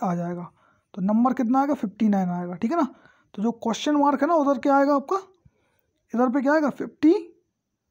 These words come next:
नाइन आएगा। ओके दोस्तों, अगर फिफ्टी नाइन में से क्या होगा? इन, अब देखिए, फिफ्टी नाइन में से इनके बीच में कितना डिफरेंस है? इनके बीच में भी कितना? सेवन का डिफरेंस है।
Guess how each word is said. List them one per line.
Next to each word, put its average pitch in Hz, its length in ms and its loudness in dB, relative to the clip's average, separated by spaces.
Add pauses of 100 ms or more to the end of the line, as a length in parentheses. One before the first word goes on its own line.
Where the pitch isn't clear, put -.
(140)
नाइन 233 360 0 (100)
आएगा। 175 400 -6 (640)
ओके 247 140 0
दोस्तों, 370 300 0 (120)
अगर 247 120 -2
फिफ्टी 349 360 2
नाइन 339 240 2
में 330 120 2
से 320 120 0
क्या 311 120 2
होगा? 311 240 2 (100)
इन, 254 160 -2 (100)
अब 196 100 -6
देखिए, 220 320 -2 (680)
फिफ्टी 330 340 2
नाइन 330 360 2 (240)
में 247 160 2
से 320 120 0
इनके 294 460 0
बीच 311 180 4
में 320 120 0
कितना 320 260 0
डिफरेंस 302 400 0
है? 311 60 -4 (120)
इनके 220 200 0
बीच 233 180 0
में 254 120 2
भी 233 80 0
कितना? 247 220 -2
सेवन 233 420 -2
का 294 120 0
डिफरेंस 190 440 -4
है। 185 80 -10